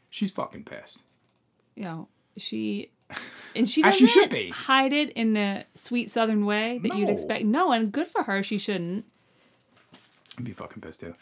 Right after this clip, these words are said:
Speaker 2: Yeah,
Speaker 1: So
Speaker 2: she
Speaker 1: she's
Speaker 2: said, "You should tell your friend to shut, shut her fat mouth." <laughs>
Speaker 1: Before I punch her teeth in, I think, right?
Speaker 2: Oh, man.
Speaker 1: And so she loses it.
Speaker 2: Ah, she walks out the door and she's just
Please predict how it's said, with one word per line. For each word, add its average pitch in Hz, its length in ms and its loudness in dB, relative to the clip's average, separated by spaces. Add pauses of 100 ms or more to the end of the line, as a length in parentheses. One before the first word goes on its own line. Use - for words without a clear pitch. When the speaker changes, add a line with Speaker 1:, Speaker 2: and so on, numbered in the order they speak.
(200)
Speaker 2:
Yeah, 190 100 -4
Speaker 1:
So 165 60 2
Speaker 2:
she 170 140 0
Speaker 1:
she's 254 160 2
Speaker 2:
said, 277 220 2
"You 269 100 2
should - 180 -6
tell 320 160 0
your 302 140 2
friend 220 360 -2
to 202 80 -4
shut, 226 520 -6 (200)
shut 240 260 -2
her 262 100 -2
fat 214 400 2
mouth." 202 460 -4 (360)
<laughs> 240 60 -6 (2750)
Speaker 1:
Before 131 240 -6
I - 40 -8
punch 127 220 -4
her - 40 -10
teeth 185 240 -6
in, 78 120 -10
I 78 80 -10
think, 80 160 -12
right? 143 180 -6 (100)
Speaker 2:
Oh, 208 360 -10
man. 202 500 -6
Speaker 1:
And - 160 -6
so 185 100 2
she 208 200 2
loses 151 320 0
it. 135 200 -6
Speaker 2:
Ah, 196 220 -14
she - 140 -8
walks 220 240 -2
out 220 80 -4
the 185 80 -4
door 214 400 -2
and 202 120 -2
she's 165 220 -6
just - 240 -10